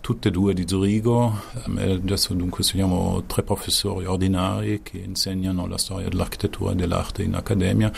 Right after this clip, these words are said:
ma abbiamo anche una fortissima collaborazione con l'Istituto di Studi Italiani, dove siamo coinvolto e dove abbiamo anche creato un masters minor in storia dell'arte, e adesso con il nuovo direttore Stefano Prandi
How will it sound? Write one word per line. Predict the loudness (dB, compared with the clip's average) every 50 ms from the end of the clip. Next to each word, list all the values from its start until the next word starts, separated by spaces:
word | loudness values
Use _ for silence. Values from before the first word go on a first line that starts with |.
| -6 -10 -10 -12 -16 -14 -8
ma | -4 -2
abbiamo | 0 2 2 4 4 4
anche | 2 2 2
una | 2 2 2
fortissima | 0 -2 -4 -4 -4 -4 -4 -2 -2 -4 -4
collaborazione | -4 -6 -6 -4 -6 -6 -4 -4 -2 -2 -2 -4 -6 -6
con | -8 -6 -6
l'Istituto | -6 -6 -6 -6 -6 -8 -8 -8 -8 -8
di | -8 -8 -8
Studi | -8 -6 -4 -4 -2 -2
Italiani, | -2 -2 0 2 2 2 2 2 2 0 2 0 0
dove | 0 -2 -4 -4 -6 -10 -10 -8 -4
siamo | -2 -2 -2 -2 -4 -6 -6 -6 -4 -4 -4 -4 -6
coinvolto | -4 -2 0 0 2 2 2 2 0 0 -2 0 0 0 0 -2 -4 -6 -4
e | -2 0 2 2 2 2 0 0 0 0 0 -2
dove | -2 -2 -2 -2 -2
abbiamo | 0 0 2 2 2 2 2
anche | 2 0 0 0
creato | -2 0 0 2 2 4 2 2 2 0 0
un | 2 2 2 2 4 2 2 0 -2 -2 0
masters | 0 2 2 2 2 0 0 -2 -2 -4 -2 -2 -4 -4 -4 -4 -2 -2 -2 -4 -4 -6 -8 -4
minor | -2 -2 0 0 0 0 -2 -2 -2 -2
in | -2 -2
storia | -2 -2 -4 -4 -4 -4 -4
dell'arte, | -2 -2 -2 -2 -4 -4 -6 -6 -8 -10 -6 -4 -2 -2 -2 -2 -4 -6 -10 -10 -8
e | -8 -6 -6
adesso | -4 -4 -2 -2 -2 -2 -4 -6
con | -8 -10 -10
il | -10 -8 -6 -4
nuovo | 0 2 2 4 4 4
direttore | 2 2 0 0 0 -2 -2 -2 0 -2 -2 -2 -2
Stefano | -2 -2 -2 -4 -4 -4 -4 -4 -4
Prandi | -6 -2 0 2 4 4 6 4 4 4 4 2 0